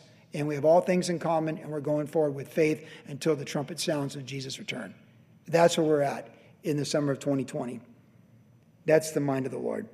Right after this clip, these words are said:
We pick up in verse nine. "You shall also make the court of the tabernacle. For the south side there shall be hangings for the court made of fine woven linen, one hundred cubits for one side.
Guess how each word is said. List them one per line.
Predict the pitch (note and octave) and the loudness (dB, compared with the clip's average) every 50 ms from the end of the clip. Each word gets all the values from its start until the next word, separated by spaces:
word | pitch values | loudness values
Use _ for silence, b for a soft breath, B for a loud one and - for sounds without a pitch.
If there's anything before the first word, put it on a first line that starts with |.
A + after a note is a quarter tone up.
| - - - b b b b b b b | -20 -20 -20 b b b b b b b
We | F3+ D#3 | 2 2
pick | D3 - F#3 F3 | 6 6 6 8
up | F3+ F3 E3 D3+ | 10 8 8 8
in | D3+ C#3+ | 4 6
verse | D3+ D#3 D3 - | 6 6 6 6
nine. | - D3+ C#3 C3 C3 A2+ A2 - - - - - - _ _ _ _ _ _ _ _ _ _ - _ - - _ | 4 0 0 0 -2 -4 -8 -10 -16 -20 -20 -20 -20 _ _ _ _ _ _ _ _ _ _ -20 _ -20 -20 _
"You | - - | -8 -6
shall | - - E3+ D#3+ | 2 4 6 10
also | F#3 G3 F#3 - G#3+ | 10 10 10 10 8
make | F#3 F#3 F3 F3 - - - - B B B B B B B B B | 10 10 10 10 8 0 -10 -14 B B B B B B B B B
the | D#3 C#3+ | -4 4
court | - F#3 F3+ F3 | 8 8 8 8
of | |
the | D#3 D#3 | 8 6
tabernacle. | - - F#3+ G3 G3 F#3 D#3+ D#3 D#3 D3+ - - | 10 12 12 12 12 12 10 8 8 8 6 4
For | - E3 | 4 4
the | C#3+ C#3 | 4 4
south | - - F3+ F3 F#3 F3+ | 8 8 10 10 10 10
side | - G3 F#3+ F3+ | 10 8 8 8
there | E3 E3 | 8 6
shall | D3+ - D#3 C#3+ | 4 2 0 0
be | D3+ C#3+ | 2 4
hangings | E3+ F3 F3+ F3+ F3 - | 4 4 4 4 2 2
for | F3 F3 | 0 0
the | D#3+ D3+ | 0 0
court | - - F#3 F3+ E3+ F3 - | 4 6 8 8 8 6 4
made | D#3 D3+ D3 | 4 4 4
of | D3 C#3+ | 4 4
fine | - - E3+ E3 E3 E3 D#3+ D3+ | 4 6 8 8 8 6 6 8
woven | D3+ D3+ D3+ D3 C#3+ C#3+ | 8 8 8 8 4 4
linen, | D3 D3+ D3 D#3+ D#3+ E3 D#3+ B B B B B B B B | 4 4 4 4 2 2 0 B B B B B B B B
one | - D3+ E3 E3+ E3 | 4 6 6 8 8
hundred | F3 F3+ F#3 F#3 E3 - | 8 8 8 6 4 4
cubits | - F#3 F3 E3 E3+ E3+ - - | 6 6 6 6 6 4 2 -4
for | - - F3 D3+ | -4 2 4 4
one | C#3 C#3+ D#3 D3+ D3 C#3 | 6 6 4 4 4 2
side. | - - - A#2+ B2+ B2 A2+ | 2 4 4 4 4 0 -2